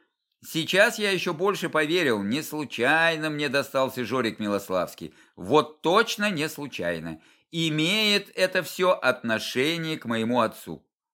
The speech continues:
Просто не в Светланочку же Сергеевну меня должно было закинуть.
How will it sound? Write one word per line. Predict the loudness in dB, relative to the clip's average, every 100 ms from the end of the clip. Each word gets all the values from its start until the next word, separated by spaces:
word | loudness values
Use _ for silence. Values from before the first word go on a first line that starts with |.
| _
Просто | -2 6 6 6 2 2 2 -10 _ _ _ _ _ _
не | -2 2
в | 2
Светланочку | 2 0 4 6 6 4 -2 -2
же | -2
Сергеевну | 0 0 0 2 2 2 2
меня | 0 2 2
должно | 6 4 4 -2 2
было | 2 2
закинуть. | 0 -2 -6 -10 -16